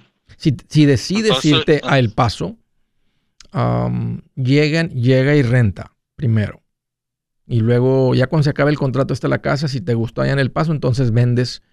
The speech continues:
Speaker 1: vendes la casa y ya compras allá. Y vas a necesitar una casa, ¿verdad? Para meter a tus hijos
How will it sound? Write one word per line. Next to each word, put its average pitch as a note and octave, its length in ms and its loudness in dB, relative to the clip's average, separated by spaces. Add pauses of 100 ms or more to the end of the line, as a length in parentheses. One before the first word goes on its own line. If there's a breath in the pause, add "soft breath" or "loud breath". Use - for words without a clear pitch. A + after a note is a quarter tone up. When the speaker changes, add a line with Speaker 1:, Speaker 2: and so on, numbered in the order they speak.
(460)
Speaker 1:
vendes B2 300 2
la D#3 120 -2
casa D#3+ 360 -2
y A#2 220 -2
ya C#3+ 220 2
compras G2+ 460 -2
allá. A2 300 -4 (200)
Y - 60 -6
vas A2 140 -2
a A#2+ 40 2
necesitar A2+ 200 0
una A2+ 200 0
casa, - 280 -4
¿verdad? A2+ 240 -2
Para A2 180 -2
meter A#2 360 -2
a A2+ 60 -2
tus - 200 -8
hijos C3 380 -2